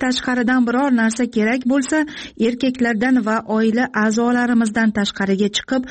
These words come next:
biz uchun biror narsa olib kelishini so'rayapmiz. Chunki har bir ayol qo'rquvda, bularning barchasidan qattiq qo'rqyapti. Shu asnoda bugun men ko'ra olmagan narsa bu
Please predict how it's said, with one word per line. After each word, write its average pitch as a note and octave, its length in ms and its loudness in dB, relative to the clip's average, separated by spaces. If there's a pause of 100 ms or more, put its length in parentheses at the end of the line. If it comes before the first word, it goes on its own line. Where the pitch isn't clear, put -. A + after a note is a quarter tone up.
(260)
biz B3+ 200 2 (100)
uchun C#4 200 2 (100)
biror B3+ 260 0 (100)
narsa A#3+ 260 0 (140)
olib B3 260 0
kelishini A#3 480 2
so'rayapmiz. F3 560 0 (440)
Chunki B3 340 0
har C4+ 200 0
bir B3+ 160 0 (200)
ayol C4+ 300 2 (140)
qo'rquvda, F#3+ 520 0 (360)
bularning G#3 480 2
barchasidan B3+ 580 -2 (140)
qattiq F#3+ 500 -6
qo'rqyapti. F3 580 -2 (420)
Shu - 180 0 (220)
asnoda C4+ 420 2 (380)
bugun A#3+ 300 2 (100)
men C4+ 140 2 (140)
ko'ra B3 220 0 (120)
olmagan A3+ 520 2
narsa G#3+ 380 0 (200)
bu G#3+ 200 2